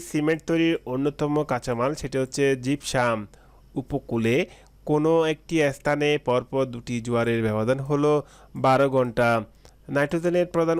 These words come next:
উৎস হচ্ছে প্রাণীদেহ। তারপর হচ্ছে ন্যাচারাল প্রোটিন এর কোড নাম হচ্ছে পি ফর্টি নাইন। আল্ট্রাসনিক শব্দ বলতে বোঝায় যে শব্দ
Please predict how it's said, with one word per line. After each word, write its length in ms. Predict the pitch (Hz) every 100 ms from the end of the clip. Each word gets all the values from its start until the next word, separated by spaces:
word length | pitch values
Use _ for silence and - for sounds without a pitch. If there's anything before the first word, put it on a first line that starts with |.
| 139
উৎস 160 | 135 - 160
হচ্ছে 300 | 156 156 - 160 156 -
প্রাণীদেহ। 480 | 123 123 127 120 113 117 110 101 - - - - - - -
তারপর 200 | - 139 156
হচ্ছে 180 | - 156
ন্যাচারাল 440 | 135 135 170 170 170 170
প্রোটিন 420 | 143 135 - 156 156 - 127
এর 120 | 131 135
কোড 180 | 151 151 147 - - 123
নাম 180 | 113 131 143
হচ্ছে 300 | 139 - 147 143 147 -
পি 160 | 160 165 165 170 165 -
ফর্টি 380 | - 131 131 143 123
নাইন। 340 | 120 120 117 110 104 - - - 135
আল্ট্রাসনিক 720 | 135 139 165 - - 170 170 175 -
শব্দ 200 | 135 123 127
বলতে 180 | 127 127 117
বোঝায় 340 | 113 127 156 160
যে 100 | 135 135
শব্দ 260 | 131 127